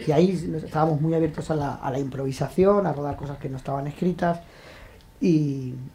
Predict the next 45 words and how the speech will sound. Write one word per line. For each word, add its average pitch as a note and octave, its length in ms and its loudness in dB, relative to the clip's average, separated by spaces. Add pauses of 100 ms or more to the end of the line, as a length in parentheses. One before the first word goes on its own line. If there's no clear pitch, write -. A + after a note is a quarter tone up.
(160)
y D3+ 100 0
a, B2+ 80 0 (160)
y D#3 100 0
a, B2+ 240 -2
y D3+ 80 0
a, A#2 340 -4 (100)
y C#3 120 -4
a, A2 200 -4 (200)
de C#3 120 -4
alguna C3+ 240 -2
forma, D3+ 280 0
llevar C#3 180 0
a C#3+ 40 -2
los C#3+ 120 -2
actores D#3+ 460 0 (220)
que - 100 -10
estaban C3 240 -2
pasando C3 320 -4
el C3 80 0
hambre, D3+ 220 0
estaban B2+ 240 -6
pasando B2+ 320 -4
el A2+ 60 -4
frío, D#3 440 0 (560)
eh, C3 560 0
a, A#2 680 -6
a, B2+ 140 -6
a - 20 -4
la, A#2+ 160 -4
a B2+ 180 -6
unas C#3 380 0 (440)
circunstancias, C#3+ 720 -2
a C3+ 60 -4
unas C3+ 240 -4
distancias C#3 480 -4
análogas, C3+ 480 -4
¿no? D3 200 -4
a D3 40 -2
las B2 200 -6
de, A#2+ 240 -4
a B2+ 60 -6
las A#2+ 140 -4
de A#2 60 -4
los A#2 100 -6
supervivientes. B2+ 600 -6